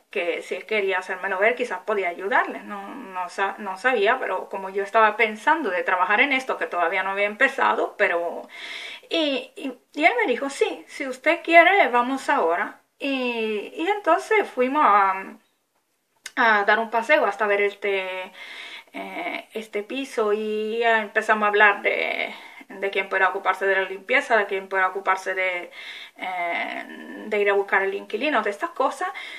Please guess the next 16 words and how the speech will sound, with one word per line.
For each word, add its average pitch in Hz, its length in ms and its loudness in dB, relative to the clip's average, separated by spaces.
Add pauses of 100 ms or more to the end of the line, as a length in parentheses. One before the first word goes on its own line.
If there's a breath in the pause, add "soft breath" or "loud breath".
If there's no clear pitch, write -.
(800 loud breath)
Y 294 240 0
estaba 330 400 6
exactamente 277 640 2
enfrente 220 420 -2
a 170 40 -2
mi 196 140 -8
casa, - 380 -4
¿no? 302 160 0 (560 loud breath)
Y 254 720 -6 (2500 loud breath)
bien, 262 580 -2
me 254 140 -2
salió 220 300 2
un 208 100 -6
trabajo. 202 360 -4 (800)
Y 247 280 -4
fue 254 380 4